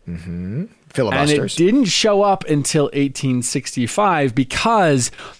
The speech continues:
Speaker 2: people on the floor of the Houses of Congress were trying to hijack or pirate debate and overthrow the usual order of authority. So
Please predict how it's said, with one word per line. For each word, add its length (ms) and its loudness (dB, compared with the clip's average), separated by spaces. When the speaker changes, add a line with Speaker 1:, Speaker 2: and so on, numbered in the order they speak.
Speaker 2:
people 580 2
on 420 4
the 80 0
floor 680 2
of 440 0
the 220 2
Houses 320 0
of 100 -2
Congress 480 0
were 100 0
trying 440 0
to 220 0
hijack 1000 -2
or 280 4
pirate 800 0
debate 680 0
and 160 0
overthrow 960 2
the 160 0
usual 600 2
order 320 4
of 200 -2
authority. 800 -2
So 440 2